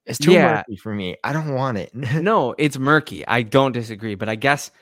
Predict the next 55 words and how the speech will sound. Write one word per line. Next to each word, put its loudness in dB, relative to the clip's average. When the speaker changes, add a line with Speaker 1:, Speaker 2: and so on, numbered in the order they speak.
Speaker 2:
th-, -20
when -6
you -4
say -8
buying -2
into, -6
I 0
guess 0
maybe, 0
like, -4
this -6
buy-in -4
is, -12
like, -8
a, -4
a -6
Speaker 1:
Super 0
Speaker 2:
dollar -2
Speaker 1:
cheap. -16
Speaker 2:
scratcher. -8
Speaker 1:
Twelfth -2
Speaker 2:
It's -6
a -4
Speaker 1:
round, -4
Speaker 2:
dollar 0
Speaker 1:
yeah, -4
who -6
Speaker 2:
scratcher. -8
Speaker 1:
cares? -12
I 4
Speaker 2:
And 2
Speaker 1:
was 0
gonna -4
take -6
Rashawn -6
Johnson -8
at -12
this -10
pick. -12
So -6
as -4
I -4
was -8
saying, -6
as -2
I 0
was -4
building -6
up -8
to -14
that, -6
I -6
was -6
saying, -10
like, -8